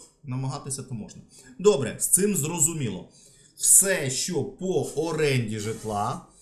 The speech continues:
все, що, якщо вам треба вести переговори, ви знаходите об'єкти, висилаєте їх нам, створюємо анкету,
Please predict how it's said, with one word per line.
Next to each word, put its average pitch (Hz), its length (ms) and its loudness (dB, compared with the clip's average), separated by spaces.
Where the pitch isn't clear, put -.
все, 175 460 6
що, 151 160 0
якщо 143 220 -2
вам 139 180 -2
треба 127 220 -2
вести 120 260 -2
переговори, 156 580 0
ви 131 160 2
знаходите 120 460 -4
об'єкти, 127 420 -2
висилаєте 113 500 -4
їх 135 160 -10
нам, 156 380 -8
створюємо 113 520 -6
анкету, 123 460 -8